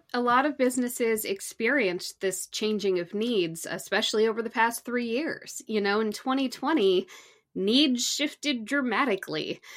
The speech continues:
and they shifted again in twenty twenty-one. It was fascinating. I had my best year in business in twenty twenty because, um, suddenly all these small business, I was helping small businesses at the time,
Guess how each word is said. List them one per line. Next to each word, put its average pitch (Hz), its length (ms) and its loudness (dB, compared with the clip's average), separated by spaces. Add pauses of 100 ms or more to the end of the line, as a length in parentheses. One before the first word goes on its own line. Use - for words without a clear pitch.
(220)
and 233 180 4
they 233 80 6
shifted 302 400 0
again 214 380 0
in 226 140 -2
twenty 208 320 -2
twenty-one. 202 500 0
It 170 60 0
was - 180 -8
fascinating. 190 560 -2
I 214 200 4
had 277 200 0
my 262 140 2
best 202 480 -4
year 240 200 -2
in 202 140 0
business 185 540 -4
in 190 160 -4
twenty 185 340 -2
twenty - 460 -8 (400)
because, 185 720 0
um, 170 400 2
suddenly 233 400 2
all 196 180 2
these 202 220 -2
small 190 220 -2
business, 196 440 0
I 226 100 6
was 240 140 2
helping 254 480 0
small 202 300 0
businesses 175 540 -4
at - 180 -6
the 185 60 -8
time, 151 420 -8